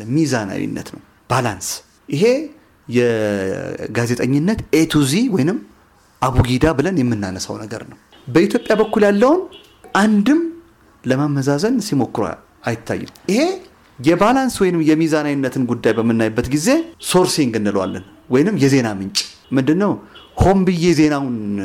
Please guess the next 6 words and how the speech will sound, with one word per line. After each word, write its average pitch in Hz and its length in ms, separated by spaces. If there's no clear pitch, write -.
ላበላሽ 131 540
ስፈልግ 226 460
አንድ 160 320
ማጣምመው 151 760
ነገር 147 300
ብልሹ 151 360